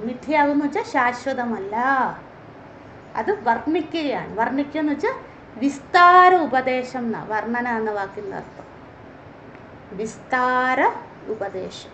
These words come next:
വിസ്തരിച്ച് പറഞ്ഞു കൊടുക്കുകയാണ്. ആര്? അഥർവണ ഋഷി അശ്വിനി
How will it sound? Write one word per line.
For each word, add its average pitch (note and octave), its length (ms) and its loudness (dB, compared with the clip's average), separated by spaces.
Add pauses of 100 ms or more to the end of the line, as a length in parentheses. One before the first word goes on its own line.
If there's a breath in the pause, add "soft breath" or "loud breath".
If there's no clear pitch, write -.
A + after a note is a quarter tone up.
(140)
വിസ്തരിച്ച് C#4+ 800 -2
പറഞ്ഞു G#3 300 -6
കൊടുക്കുകയാണ്. E3+ 600 -12 (1500)
ആര്? A#3+ 240 4 (420)
അഥർവണ G#3 400 -4 (140)
ഋഷി D#4 240 0 (160)
അശ്വിനി G#3 340 -6